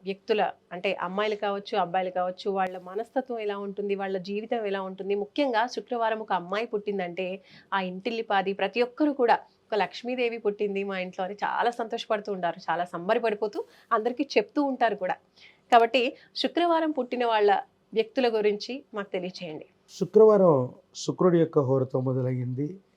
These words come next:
Speaker 2: ఆ రోజు మొదలైనటువంటి శుక్రవారంతో జన్మించినటువంటి జాతకులందరూ కూడా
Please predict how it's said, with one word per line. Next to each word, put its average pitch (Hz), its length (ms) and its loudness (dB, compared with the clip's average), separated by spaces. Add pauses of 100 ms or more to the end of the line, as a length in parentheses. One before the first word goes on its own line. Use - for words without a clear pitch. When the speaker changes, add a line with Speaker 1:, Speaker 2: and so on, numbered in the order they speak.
(1080)
Speaker 2:
ఆ 170 120 12
రోజు 190 260 12
మొదలైనటువంటి 165 840 6
శుక్రవారంతో 151 760 6
జన్మించినటువంటి 135 840 0
జాతకులందరూ 123 760 0
కూడా - 220 -10